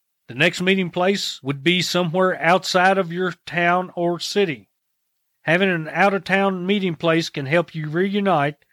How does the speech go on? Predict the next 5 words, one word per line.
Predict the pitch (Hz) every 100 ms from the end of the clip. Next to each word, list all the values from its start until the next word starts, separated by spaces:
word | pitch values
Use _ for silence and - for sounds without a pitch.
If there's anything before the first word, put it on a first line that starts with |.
| _ _
if | 147 151
a |
disaster | 135 143 160 202 180 156
happens | 131 139 135 160 147 - _ _ -
and | 131 147 147 143